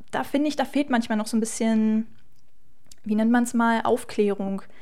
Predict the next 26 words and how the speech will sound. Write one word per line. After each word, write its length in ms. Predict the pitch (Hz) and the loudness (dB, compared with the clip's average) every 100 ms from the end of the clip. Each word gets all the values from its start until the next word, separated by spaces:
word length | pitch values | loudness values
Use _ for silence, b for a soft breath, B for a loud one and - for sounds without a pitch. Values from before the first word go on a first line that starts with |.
| b b b b | b b b b
dass 160 | 208 196 | -2 0
auch 120 | 220 | 2
wirklich 240 | 214 214 | 2 2
richtig 240 | 220 220 220 | 0 2 2
Müll 160 | 220 | 4
getrennt 340 | 214 - 202 208 | 2 0 -2 2
wird. 160 | 240 | 4
Aber 80 | 214 | 4
es 100 | 208 | 2
ist 160 | 226 - | 0 0
auf 140 | 220 | 2
alle 180 | - 226 | 2 2
Fälle 240 | 233 220 | 2 0
schon 140 | 214 214 | 2 0
mal 80 | 208 | 0
ein 60 | |
richtiger 380 | 214 214 208 196 | 0 -2 -4 -4
Schritt, 340 | - 226 220 | -2 -2 -2
dass, 120 | 196 202 | -4 -2
sag 160 | 202 | -2
ich 100 | 202 | -2
mal, 140 | 214 202 | -2 0
überall 440 | 220 220 202 190 202 | 0 2 2 2 0
diese 220 | 202 202 | 0 -2
Mülltrennung 500 | 196 196 196 196 190 | -2 -4 -6 -6 -2
auch, 360 | - 185 - | -2 -2 -8